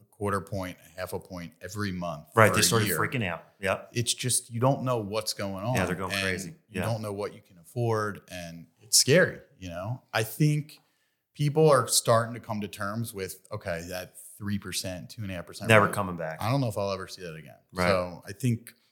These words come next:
Speaker 1: that's probably a good thing. Um, I'm a little less optimistic than most. I think in our business, everybody's just like, "Oh, rates will kinda come down, demand will come back, and everything's gonna get better." I don't see it happening in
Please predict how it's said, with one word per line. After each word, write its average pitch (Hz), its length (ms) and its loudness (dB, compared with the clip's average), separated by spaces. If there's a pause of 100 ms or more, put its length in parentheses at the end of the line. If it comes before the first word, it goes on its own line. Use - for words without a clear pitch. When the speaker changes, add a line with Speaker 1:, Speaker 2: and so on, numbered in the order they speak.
(120)
Speaker 1:
that's 160 120 -2
probably 156 240 12
a 107 40 0
good 92 160 -6
thing. - 120 -20 (760)
Um, 110 580 6
I'm 127 260 8
a 165 60 10
little 123 400 -2
less 117 240 0
optimistic 117 640 -4
than 98 180 -6
most. 101 420 -2
I 110 80 -4
think 131 340 -4
in 113 100 -4
our 107 140 2
business, 110 420 -2
everybody's 98 500 -4
just - 220 -2
like, 95 140 -6
"Oh, 117 140 -2
rates 101 340 -6
will 135 80 -4
kinda 120 260 -6
come 113 240 -8
down, 98 380 -8
demand 110 340 -12
will 104 80 -12
come 101 200 -10
back, 90 340 -12
and 90 80 -14
everything's 87 320 -16
gonna 78 160 -16
get 67 120 -14
better." 55 320 -14 (800)
I 113 160 12
don't 160 360 6
see 113 220 2
it 101 60 0
happening 92 680 -6
in 90 280 -16